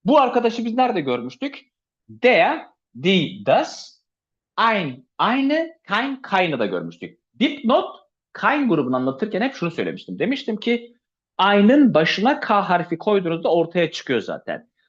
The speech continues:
Bu yüzden de ein var ise kein olur. Artikel olduğu için bir cümle olumsuzlaştıracaksa, özellikle isim cümlesi ise bu arkadaş veya isim üzerinden cümleyi olumsuzlaştıracaksak kein'i kullanıyoruz.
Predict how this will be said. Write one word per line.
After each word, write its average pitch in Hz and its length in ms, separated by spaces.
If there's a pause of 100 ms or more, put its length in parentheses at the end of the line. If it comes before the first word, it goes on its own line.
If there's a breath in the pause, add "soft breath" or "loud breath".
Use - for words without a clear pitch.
(140)
Bu 247 100
yüzden 220 500
de - 240 (300)
ein 208 260
var 147 480
ise 113 300
kein 98 340
olur. 76 360 (840)
Artikel 196 720
olduğu 120 260
için 117 240
bir 208 240
cümle 139 220
olumsuzlaştıracaksa, 160 960
özellikle 139 480
isim 220 340
cümlesi 92 380
ise 92 200
bu 95 120
arkadaş 104 640
veya 123 160
isim 254 300
üzerinden 127 400
cümleyi 101 280
olumsuzlaştıracaksak 98 960 (720)
kein'i 180 300
kullanıyoruz. - 640